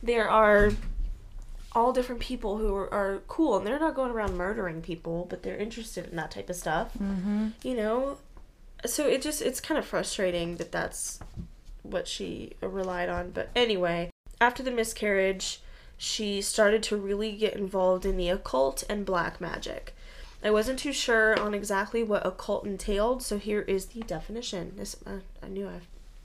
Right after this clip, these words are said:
Speaker 1: knew it had it in here. Occult: supernatural, mystical, or magical beliefs, practices, or phenomena. So it's nothing, like, it's nothing
Speaker 2: Crazy.
Speaker 1: dark.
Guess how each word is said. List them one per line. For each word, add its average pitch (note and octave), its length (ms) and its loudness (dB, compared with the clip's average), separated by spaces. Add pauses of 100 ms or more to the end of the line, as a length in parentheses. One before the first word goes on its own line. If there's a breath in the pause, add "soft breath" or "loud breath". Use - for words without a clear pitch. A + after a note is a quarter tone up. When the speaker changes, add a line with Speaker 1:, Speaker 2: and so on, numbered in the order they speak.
(260)
Speaker 1:
knew D4+ 180 6
it - 140 10
had G3 180 8
it F#3 80 2
in F3+ 100 0
here. G3 300 -2 (720 loud breath)
Occult: A#3+ 520 4 (120)
supernatural, B3 1080 4
mystical, A#3 840 2
or G#3 180 0
magical G#3 540 0
beliefs, G3 640 -4
practices, F#3+ 880 -2
or D#3 200 -2
phenomena. D3+ 580 -10 (120)
So - 180 0
it's A#3+ 160 0
nothing, F#4 320 0
like, A#3+ 360 -2 (580)
it's - 80 -6
nothing G3 140 4
Speaker 2:
Crazy. D#4 340 2
Speaker 1:
dark. - 480 4